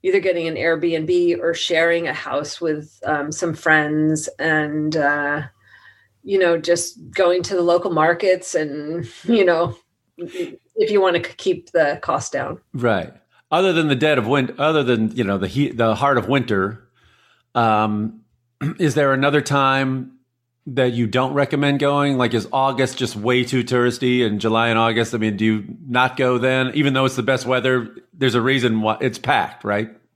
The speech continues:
Speaker 1: Right.
Speaker 2: Like Ireland.
Speaker 1: Yeah.
Speaker 2: <laughs>
Speaker 1: I would say July is the absolute worst. Um, in terms of number of tourists, just completely overrun.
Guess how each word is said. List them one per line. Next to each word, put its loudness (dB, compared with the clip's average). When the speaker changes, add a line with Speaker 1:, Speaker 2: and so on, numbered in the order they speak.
Speaker 1:
Right. 0
Speaker 2:
Like 0
Ireland. 0
Speaker 1:
Yeah. 0
Speaker 2:
<laughs> -8
Speaker 1:
I 2
would 2
say 2
July 2
is 2
the 2
absolute 0
worst. -6
Um, 2
in 2
terms 0
of 0
number 0
of -2
tourists, -4
just -2
completely 0
overrun. -4